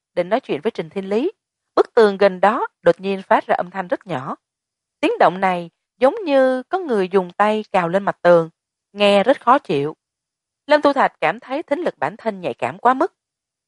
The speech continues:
Những âm thanh chẳng ai nghe thấy, cậu đều có thể dễ dàng nắm bắt. Lâm Thu Thạch quay sang Trình Thiên Lý, thấy thằng nhóc vẫn ngẩn ngơ thất thần, rõ ràng chưa nghe thấy gì. Lần này,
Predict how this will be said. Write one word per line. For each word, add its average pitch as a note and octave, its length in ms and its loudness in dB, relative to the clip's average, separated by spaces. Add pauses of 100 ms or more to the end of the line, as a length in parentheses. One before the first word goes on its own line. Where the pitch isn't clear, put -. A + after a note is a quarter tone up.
(180)
Những A3 160 -2
âm C#4 180 2
thanh B3 200 0
chẳng G3 180 -2
ai A#3 180 -2
nghe G#3 160 -2
thấy, C4+ 320 -6 (140)
cậu D3+ 120 4
đều E3+ 160 2
có B3+ 100 0
thể G#3 220 -6
dễ D#3+ 120 0
dàng E3 280 -6
nắm G3+ 160 -12
bắt. F#4 160 -4 (840)
Lâm D4 140 2
Thu C#4+ 100 2
Thạch - 260 -2
quay B3 200 4
sang A#3+ 260 -4
Trình D#3 160 -8
Thiên F3+ 160 -14
Lý, G#3+ 260 -4 (520)
thấy A#3 500 0 (200)
thằng D3+ 200 -14
nhóc G#3 220 -2 (140)
vẫn A3+ 180 -2
ngẩn G3+ 340 -2
ngơ B3+ 320 2
thất - 240 -20
thần, C#3+ 240 -12 (460)
rõ D#3+ 140 4
ràng E3 400 0 (140)
chưa G3+ 100 -16
nghe F#3 200 -14
thấy A#3 160 -16
gì. D3+ 240 -10 (760)
Lần A#3+ 220 4
này, G#3+ 260 2